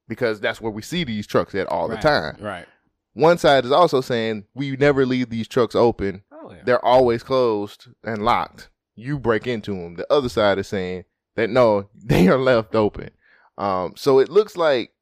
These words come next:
Speaker 1: we got, <sighs> we got these trucks that are in the black neighborhoods that have Nike shoes in there.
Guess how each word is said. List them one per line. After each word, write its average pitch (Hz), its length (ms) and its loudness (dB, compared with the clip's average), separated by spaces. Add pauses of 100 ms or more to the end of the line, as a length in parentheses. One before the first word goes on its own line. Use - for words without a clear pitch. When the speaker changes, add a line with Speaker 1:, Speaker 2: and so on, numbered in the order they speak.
(220)
Speaker 1:
we 135 180 -2
got, 117 320 4 (760)
<sighs> - 520 -20
we 143 100 -2
got 202 320 4
these 175 260 -10
trucks 135 380 0
that 104 140 -6
are 92 160 -6 (280)
in 139 180 -2
the 143 40 -4
black 123 240 2
neighborhoods 101 600 -4
that 87 220 -4
have 143 380 2 (160)
Nike 147 280 -2
shoes 240 340 -6
in 104 100 -6
there. 80 220 -14